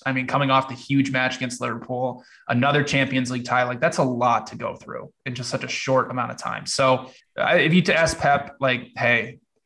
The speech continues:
this is gonna be zero zero," uh, basically for the whole ninety, like, you're not gonna allow very many chances. Hey, I think he'd sign up for that in, like, an instant. So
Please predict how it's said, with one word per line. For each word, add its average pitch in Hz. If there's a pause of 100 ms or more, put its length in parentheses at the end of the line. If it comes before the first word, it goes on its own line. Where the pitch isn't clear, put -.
(140)
this 135
is 127
gonna 135
be 127 (160)
zero 135
zero," 127
uh, 120 (120)
basically 131
for 127
the 127
whole 123
ninety, 123
like, 123
you're 127
not 127
gonna 127
allow 127
very 123
many 123
chances. 127
Hey, 127
I 127
think 123
he'd 120
sign 113
up -
for 90
that 85
in, 135 (160)
like, -
an -
instant. -
So -